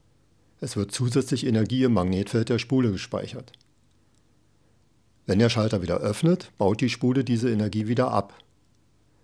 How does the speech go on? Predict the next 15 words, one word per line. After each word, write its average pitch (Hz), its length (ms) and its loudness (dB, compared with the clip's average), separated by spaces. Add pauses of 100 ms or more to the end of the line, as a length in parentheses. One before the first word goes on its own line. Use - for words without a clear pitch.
(680)
Die 101 80 -2
dabei 101 300 2
entstehende 98 420 -2
Induktionsspannung 117 960 -2 (340)
addiert 98 440 -4
sich 117 200 -4
zur 131 200 -2
Eingangsspannung. 120 800 -4 (2250)
Dadurch 95 320 -2
wird 117 80 0
der 123 80 2
Kondensator 117 540 2
jetzt 120 260 -2
höher 135 220 4
aufgeladen. 95 680 -6